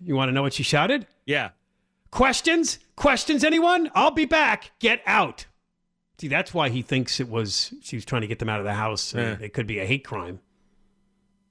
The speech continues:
Speaker 1: Police found her nonchalant, walking with a pickaxe on her back,
Speaker 2: Wow.
Speaker 1: like she just finished working with it.
Speaker 2: Was
Speaker 1: But she refused to surrender and eventually did.
Speaker 2: What, what kind of a mental illness is that?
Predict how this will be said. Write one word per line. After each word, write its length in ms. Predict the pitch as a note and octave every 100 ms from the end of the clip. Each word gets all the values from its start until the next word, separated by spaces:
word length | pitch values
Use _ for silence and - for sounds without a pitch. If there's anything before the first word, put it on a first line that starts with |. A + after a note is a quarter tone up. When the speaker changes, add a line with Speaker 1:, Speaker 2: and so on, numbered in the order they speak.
| _ _ _ _ _ _ _ _ _
Speaker 1:
Police 340 | - E3+ A3 -
found 360 | - G3 F#3+
her 140 | E3 C#3
nonchalant, 1000 | C#3 F3 F#3 - E3+ D3 A2+ A#2 - B2+
walking 360 | C#3 - E3
with 120 | C#3
a 60 | A#2+
pickaxe 560 | - F3 E3 C#3+ C3 -
on 120 | B2+
her 140 | A2 G#2
back, 540 | - C3 F#2 - - _ _
Speaker 2:
Wow. 240 | - - -
Speaker 1:
like 140 | A#2+
she 140 | - A#2+
just 300 | C#3+ D3 -
finished 340 | D#3+ C3 -
working 440 | A#2+ C3+ - A#2
with 200 | F#2 D#2+
it. 240 | - - - _ _ _ _ _ _ _ _ _ _ _
Speaker 2:
Was 180 | A2+ G#2 -
Speaker 1:
But 120 | A#2
she 100 | -
refused 420 | B2 G#2+ - D#3+ -
to 60 |
surrender 540 | B2+ - A2+ B2+ A#2 G2+
and 120 | G2
eventually 480 | G2+ A2+ G2+ A#2 G2
did. 320 | G#2+ F#2 E2+
Speaker 2:
What, 160 | E3+ D3+ - -
what 280 | G#3 -
kind 320 | - - G#3 F#3+
of 120 | D3
a 60 |
mental 420 | B2 C#3 E3 C#3 -
illness 400 | B2+ C#3+ C3 -
is 140 | E2+
that? 340 | F#2 A#2+ G2+